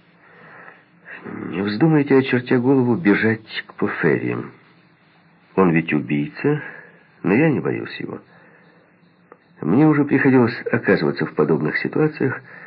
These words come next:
и потому я принял меры предосторожности. Копия второго рапорта находится у моего поверенного. Если что-нибудь со мной произойдет, ее сразу же перешлют в полицию.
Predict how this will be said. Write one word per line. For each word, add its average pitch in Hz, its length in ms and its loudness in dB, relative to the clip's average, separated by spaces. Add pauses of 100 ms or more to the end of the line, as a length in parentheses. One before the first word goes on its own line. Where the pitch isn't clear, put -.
(360)
и 104 80 -2
потому 135 340 2
я 147 100 4
принял 131 380 2
меры 107 300 4
предосторожности. 65 960 -6
Копия 127 400 0
второго 107 380 2
рапорта 135 360 -2
находится 113 500 -2
у 90 40 -2
моего 76 300 -4
поверенного. 65 720 -6 (840)
Если 120 320 4
что-нибудь 107 440 2
со 101 100 2
мной 95 200 4
произойдет, 107 560 2 (1040)
ее 131 220 4 (120)
сразу 151 340 2
же 123 120 0
перешлют 117 540 0
в - 140 -16
полицию. - 640 -4